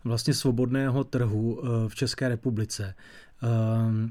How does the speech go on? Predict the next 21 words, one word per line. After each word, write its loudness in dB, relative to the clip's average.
hraje 2
nějakou 4
roli 6
to, 2
že, 4
že, -2
že -2
ten 2
trh -4
třeba 2
v 2
Rakousku 0
je, 0
je -4
vlastně 0
mnohem 0
starší, -4
že -4
třeba -2
ti -4
spotřebitelé 0